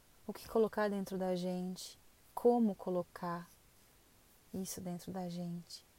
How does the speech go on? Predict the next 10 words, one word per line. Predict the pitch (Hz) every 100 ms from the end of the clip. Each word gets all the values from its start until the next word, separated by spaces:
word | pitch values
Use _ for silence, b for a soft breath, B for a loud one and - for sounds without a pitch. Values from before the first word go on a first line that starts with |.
| - - - - - - - - B B B B B B B B B B B - - - - - - - - - - - - - - - -
Então, | 196 240
essas | 262 285 -
perguntas, | 240 190 214 277 320 - 180 - - - - -
elas | 202 214 208
denunciam | 233 254 254 - - 262 285 254 180 170 - - - - - _ - - - - - - - - - - -
o | 220
nosso | 220 233 - 240
grau | 220 226 247
de |
envolvimento | 254 240 247 240 262 220 240 247 -